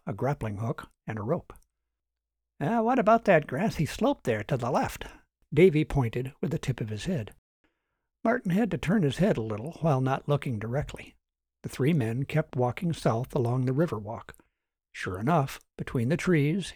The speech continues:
he could see a slope of grass where the old and the new retaining walls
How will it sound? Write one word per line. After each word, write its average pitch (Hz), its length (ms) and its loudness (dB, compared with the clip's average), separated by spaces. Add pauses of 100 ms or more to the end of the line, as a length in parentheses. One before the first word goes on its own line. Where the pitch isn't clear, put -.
he 127 100 -4
could 123 180 -2
see 143 220 0
a 147 60 4
slope 135 360 -2
of 147 160 2
grass 139 520 0 (200)
where 185 120 0
the 156 140 2
old 190 460 0 (100)
and 135 180 2
the 131 60 2
new 180 240 6
retaining 147 540 2
walls 107 460 -6